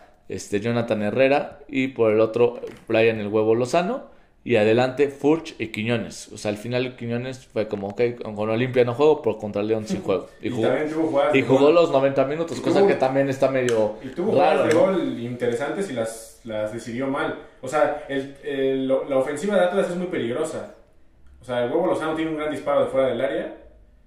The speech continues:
Speaker 2: Y sabemos que Furch, pues bueno, es un buen rematador, un goleador de, de área. Y pues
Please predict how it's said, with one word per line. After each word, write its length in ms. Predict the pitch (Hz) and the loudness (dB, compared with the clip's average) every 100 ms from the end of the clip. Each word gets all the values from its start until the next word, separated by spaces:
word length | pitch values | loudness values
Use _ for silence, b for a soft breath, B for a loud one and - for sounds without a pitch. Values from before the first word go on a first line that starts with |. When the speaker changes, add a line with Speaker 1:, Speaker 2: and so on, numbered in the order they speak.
| _ - _ | _ -20 _
Speaker 2:
Y 440 | - 107 107 104 104 | -14 -14 -12 -14 -8
sabemos 280 | 113 127 | -6 -6
que 100 | 127 | -8
Furch, 280 | 117 131 131 - | -10 -8 -8 -10
pues 120 | 104 | -14
bueno, 160 | 117 113 | -10 -10
es 80 | 120 | -8
un 100 | 120 | -10
buen 140 | 110 | -8
rematador, 460 | 110 107 107 107 120 | -8 -8 -6 -4 -4
un 120 | 120 | -6
goleador 380 | 107 104 113 110 | -8 -6 -6 -6
de, 220 | 101 98 | -8 -10
de 180 | 107 120 | -6 -2
área. 400 | 127 165 156 B B B B - | -2 -2 -4 B B B B -16
Y 420 | 110 107 104 104 | -12 -12 -10 -12
pues 500 | 101 98 - - | -12 -16 -18 -20